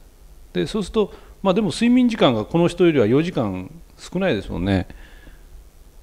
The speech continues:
だからどこで休むんだってことになるんですが、それはもう答えは簡単で、早く寝りゃいいんですよね。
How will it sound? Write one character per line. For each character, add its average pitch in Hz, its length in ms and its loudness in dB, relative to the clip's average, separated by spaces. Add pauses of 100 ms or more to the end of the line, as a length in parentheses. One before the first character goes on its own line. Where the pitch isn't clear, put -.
だ 123 80 -2
か - 0 -
ら - 20 0
ど 120 140 2
こ 208 140 6
で 143 60 8
休 127 200 4
む 123 100 0
ん 110 40 -2
だ 101 80 2
っ 98 40 0
て - 80 -6
こ 90 80 -4
と 95 80 -6
に 92 60 -4
な 98 100 -4
る 95 100 -4
ん 90 40 -6
で 87 80 -8
す 98 80 -8
が、 127 220 2
そ - 100 -8
れ 220 100 -2
は 277 60 2
も 269 140 0
う - 40 0
答 135 220 2
え 139 60 6
は 101 120 6
簡 104 220 -4
単 101 240 -2
で、 127 340 0 (380)
早 196 260 2
く 175 120 -6
寝 131 140 2
り 113 60 0
ゃ 98 40 0
い 90 40 -2
い - 20 -8
ん 87 60 -8
で 82 80 -8
す - 100 -12
よ 82 80 -6
ね。 90 180 -8